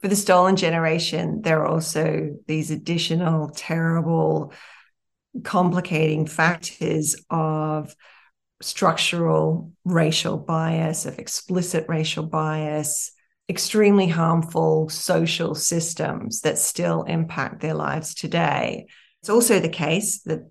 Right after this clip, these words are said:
for all these kids who ended up in all of these institutions, there was vilification. There was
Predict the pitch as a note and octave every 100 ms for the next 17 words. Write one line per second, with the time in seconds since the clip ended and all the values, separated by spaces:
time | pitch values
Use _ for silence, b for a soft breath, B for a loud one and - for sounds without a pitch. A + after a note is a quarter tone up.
0 | _ E3 D#3+ E3 E3 D#3+ - - F3 E3+
1 | - E3+ E3 D#3+ D#3 D3+ E3 - F#3+ A#3+
2 | A#3 D3 C#3+ D3 - - - C#3+ C#3+ -
3 | - C#3 E3 - B B - F3 D#3 D#3+
4 | D#3 D#3+ D#3+ - - - - - - -
5 | - - _ _ _ - D#3+ D#3+ D#3 D#3
6 | D#3 D#3 D3+ D3 -